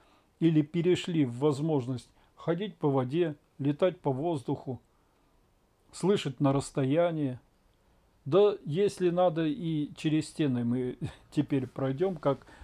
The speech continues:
мне один физик, замечательный Сапогин, директор, он тогда был, а, Курчатовского института, объяснял, что только потому, что мы не осознаём, что может пройти через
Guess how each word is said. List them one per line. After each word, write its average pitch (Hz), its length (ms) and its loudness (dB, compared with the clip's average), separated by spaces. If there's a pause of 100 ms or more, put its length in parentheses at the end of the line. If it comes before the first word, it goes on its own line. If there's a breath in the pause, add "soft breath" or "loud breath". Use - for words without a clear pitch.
(160 loud breath)
мне 143 200 4
один 127 320 -2 (100)
физик, 143 400 -4 (480 soft breath)
замечательный 139 960 -2
Сапогин, 135 640 -4
директор, 135 480 -4
он 127 120 -4
тогда 127 300 -4
был, 127 300 -4 (540 soft breath)
а, 131 380 -4 (380)
Курчатовского 135 840 -4
института, 135 680 -6 (340 soft breath)
объяснял, 143 680 -2 (380 soft breath)
что - 320 -2 (240)
только 165 280 2
потому, 165 440 0
что - 180 -4
мы 160 260 0 (460 soft breath)
не 160 160 4
осознаём, 165 760 0
что - 220 -4
может 127 340 0 (380)
пройти 135 420 -2
через 131 480 -6